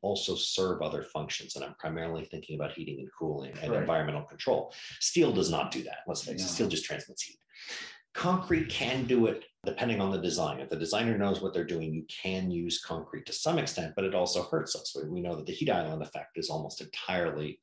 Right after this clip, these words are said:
Speaker 1: a function of the amount of concrete that we have around
Speaker 2: Right.
Speaker 1: us. A lot of these other materials are coming about for other reasons now. We built with steel and concrete because they're strong and they're inexpensive. Now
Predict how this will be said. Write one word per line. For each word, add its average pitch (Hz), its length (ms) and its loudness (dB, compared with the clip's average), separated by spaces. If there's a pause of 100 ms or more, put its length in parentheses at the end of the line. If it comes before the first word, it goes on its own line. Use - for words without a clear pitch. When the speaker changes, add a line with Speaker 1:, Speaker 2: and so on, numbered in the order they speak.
Speaker 1:
a - 60 -6
function 80 400 -2
of 73 80 -4
the 85 80 0
amount - 220 -4
of 135 60 -2
concrete 160 420 2
that - 100 -4
we - 140 -6
have - 220 -10
around 101 180 0 (100)
Speaker 2:
Right. - 80 -14
Speaker 1:
us. - 280 -8 (1040)
A 120 60 -4
lot 110 320 4
of 127 100 2
these 107 220 2
other 101 220 2
materials 92 560 2
are 87 140 -6
coming 98 260 -2
about 90 340 0
for - 140 -4
other 85 200 -2
reasons 78 560 -4
now. - 80 -10 (520)
We 85 100 -4 (120)
built 110 240 2
with 90 100 -2
steel 101 360 2
and 90 120 -2
concrete 90 500 -2
because 80 340 -8
they're 80 120 -4
strong 92 500 0
and 76 100 -4
they're 73 140 -6
inexpensive. - 640 -6 (420)
Now 185 640 0